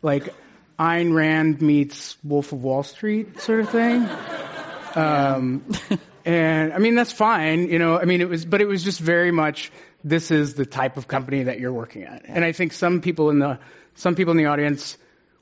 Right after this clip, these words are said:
Speaker 1: were, like, all in, like, they're like, "All right, yeah, this is awesome." And then some were like, "Is this guy kidding?" You know?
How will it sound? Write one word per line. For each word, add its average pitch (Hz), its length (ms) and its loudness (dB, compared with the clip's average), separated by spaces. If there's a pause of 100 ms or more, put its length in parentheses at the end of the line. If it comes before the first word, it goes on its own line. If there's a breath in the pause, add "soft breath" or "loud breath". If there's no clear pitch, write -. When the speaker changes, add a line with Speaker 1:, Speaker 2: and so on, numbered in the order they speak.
Speaker 1:
were, 127 220 -6
like, 117 280 -10
all 139 280 2
in, 160 260 2
like, 127 160 0
they're 131 140 -6
like, 120 180 -14
"All 135 100 -10
right, 147 240 -6
yeah, 139 140 -4
this 135 240 -8
is 139 60 -6
awesome." 131 420 -6
And 147 100 0
then 139 100 2
some 139 280 0
were 127 120 0
like, 127 280 -2
"Is 123 120 -10
this 120 160 -12
guy 117 520 -8 (140)
kidding?" 90 560 -16 (200 soft breath)
You 139 140 -14
know? 117 240 -14